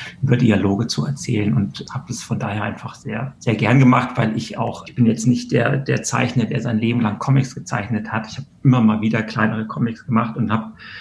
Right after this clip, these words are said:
durch Toni aber auch noch mal das Genre Comic, äh, neu entdeckt für mich.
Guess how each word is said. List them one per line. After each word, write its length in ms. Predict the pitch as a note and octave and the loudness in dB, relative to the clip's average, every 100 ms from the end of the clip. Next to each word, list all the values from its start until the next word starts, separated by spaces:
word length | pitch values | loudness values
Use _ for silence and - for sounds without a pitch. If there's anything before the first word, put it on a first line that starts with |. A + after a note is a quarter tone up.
| - - | -20 -4
durch 240 | C3+ - - | 0 0 -2
Toni 360 | - B2 B2 | 2 4 6
aber 220 | A#2+ G#2+ | 4 0
auch 100 | G#2 | 0
noch 200 | G#2+ A2 | 0 0
mal 340 | G#2+ G2+ G#2 - | 0 0 -2 -4
das 200 | B2+ - | -6 -6
Genre 480 | - G#2+ G#2 A2 G#2 | -2 0 2 0 -2
Comic, 520 | - - G2 F#2+ - | -6 -8 -8 -10 -12
äh, 280 | - - A2 - | -12 -12 -12 -6
neu 380 | A2 A2 A2 - _ | -6 -6 -10 -14 _
entdeckt 500 | - G2 - A2 - | -8 -6 -6 -8 -8
für 140 | - G#2 | -10 -8
mich. 400 | G#2 A2 - | -6 -8 -12